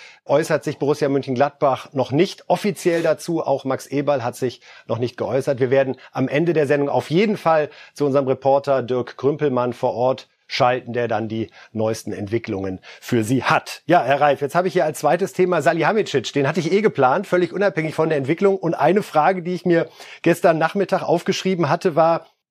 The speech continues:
Brazzos Vertrag läuft bis zwanzig dreiundzwanzig. Eberl noch ein Thema?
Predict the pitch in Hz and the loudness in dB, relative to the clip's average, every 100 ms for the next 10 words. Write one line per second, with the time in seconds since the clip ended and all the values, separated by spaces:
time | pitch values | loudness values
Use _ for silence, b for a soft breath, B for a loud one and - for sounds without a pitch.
0 | _ _ - 117 143 151 180 165 160 - | _ _ -6 2 2 2 -2 2 0 2
1 | 156 185 160 175 - - - 165 175 139 | 0 2 0 0 -4 -4 0 0 -2 0
2 | 147 165 147 156 160 190 208 - _ _ | 2 2 0 0 0 0 -4 -4 _ _
3 | - 185 185 190 185 180 185 165 160 160 | 0 2 2 2 2 0 -2 -4 -4 -2
4 | 202 220 147 104 | -2 2 2 0